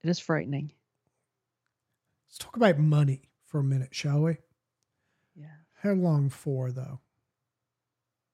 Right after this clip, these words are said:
Speaker 2: What do I have, like, thirty minutes?
Speaker 1: You got, uh,
Speaker 2: I wanna get to,
Speaker 1: twenty.
Speaker 2: I wanna get to something else, though, so I'm
Speaker 1: You
Speaker 2: gonna
Speaker 1: got
Speaker 2: do,
Speaker 1: twenty-two minutes.
Speaker 2: I'm gonna do, like, fifteen minutes, ten, ten, fifteen minutes on this.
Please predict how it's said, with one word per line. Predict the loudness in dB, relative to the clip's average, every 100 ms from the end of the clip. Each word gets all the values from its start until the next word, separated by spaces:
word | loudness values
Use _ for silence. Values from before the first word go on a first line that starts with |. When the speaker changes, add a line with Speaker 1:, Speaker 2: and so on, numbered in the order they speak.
| _ _
Speaker 2:
What | -4 0
do | 2
I |
have, | 0 -2
like, | -6 -6
thirty | -2 0 2
minutes? | 2 0 -4 -14 _ _ _ -8
Speaker 1:
You |
got, | -4 -2 -4 -8 _ _ _ -4
uh, | -2 -2 -4 -10 -16 -20 -20
Speaker 2:
I | -20 -20 _ -4
wanna | 0 2
get | 2
to, | 4
Speaker 1:
twenty. | 6 6 4
Speaker 2:
I | 0
wanna | 2 2
get | 0
to | -2
something | -4 -2 -2 -2
else, | -2 -2 -6
though, | -10 -10
so | -6 -2
I'm |
Speaker 1:
You | 2
Speaker 2:
gonna | 2
Speaker 1:
got | 2
Speaker 2:
do, |
Speaker 1:
twenty-two | 2 4 2 -2
minutes. | -4 -6 _ _
Speaker 2:
I'm | -4
gonna | 0
do, | 0
like, | 0 -2
fifteen | -6 -6 -4 -2
minutes, | -2 -6 -10 -8
ten, | -6 -4
ten, | -2 -4
fifteen | -4 -6 -4 -2
minutes | -4 -6 -12
on | -14 -16
this. | -18 _